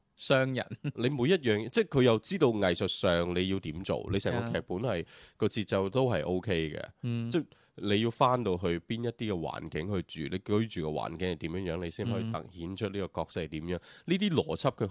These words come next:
Speaker 2: 好清楚，佢唔係好似有啲片噉，佢就用把口話畀你知，佢就住喺貧民區或者佢就住喺地下室噉。
Speaker 1: 嗯。
Speaker 2: 噉但係佢係呈現出，即，所以話佢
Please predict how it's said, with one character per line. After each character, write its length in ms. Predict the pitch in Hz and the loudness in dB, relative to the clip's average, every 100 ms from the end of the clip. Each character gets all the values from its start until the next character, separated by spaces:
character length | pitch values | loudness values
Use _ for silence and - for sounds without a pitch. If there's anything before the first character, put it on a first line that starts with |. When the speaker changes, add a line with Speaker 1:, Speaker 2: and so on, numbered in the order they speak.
| 85 | -2
Speaker 2:
好 60 | 95 | -2
清 180 | 120 110 | -2 -2
楚， 120 | 92 | -2
佢 180 | 92 90 | -2 -4
唔 80 | 78 | -4
係 40 | |
好 160 | 76 110 | -4 -2
似 120 | 95 | -2
有 140 | 87 | -2
啲 140 | 104 104 | -4 -8
片 180 | - 85 | -8 -6
噉， 180 | 92 101 | -6 -4
佢 120 | 98 | -2
就 240 | 87 78 - - - | -2 -4 -8 -14 -8
用 160 | 87 | 2
把 100 | 98 | 4
口 480 | 120 - 76 85 107 _ | 4 0 0 0 0 _
話 220 | 90 78 | -2 -2
畀 80 | 80 | 0
你 100 | 98 | -2
知， 180 | - 101 | -2 -4
佢 140 | 101 | -2
就 240 | 82 78 71 | 0 0 -2
住 160 | - 76 73 | -6 -6 -2
喺 240 | 78 95 - - | -2 -2 -8 -6
貧 260 | 76 71 | -4 -4
民 100 | 73 | -6
區 200 | 101 98 | -2 0
或 140 | 90 82 | 0 -2
者 60 | |
佢 120 | 95 | -4
就 280 | 82 - 76 | -4 -4 -4
住 140 | 73 76 78 | -4 -8 -2
喺 140 | 85 | -2
地 140 | 101 80 | -2 -4
下 160 | 76 | -4
室 100 | 71 | -2
噉。 240 | 92 - 80 | -4 -4 -8
Speaker 1:
嗯。 280 | 113 104 107 - - _ | -8 -10 -14 -20 -20 _
Speaker 2:
噉 80 | 165 | 0
但 160 | 160 107 | 2 2
係 20 | 110 | 2
佢 60 | |
係 20 | 98 | 0
呈 300 | - 76 80 | -4 -8 -8
現 140 | 82 | -6
出， 100 | 104 | -8
即， 160 | - - | -8 -8
所 160 | - 196 | 0 2
以 80 | 185 | 2
話 320 | 135 101 117 | 2 0 0
佢 80 | - | -2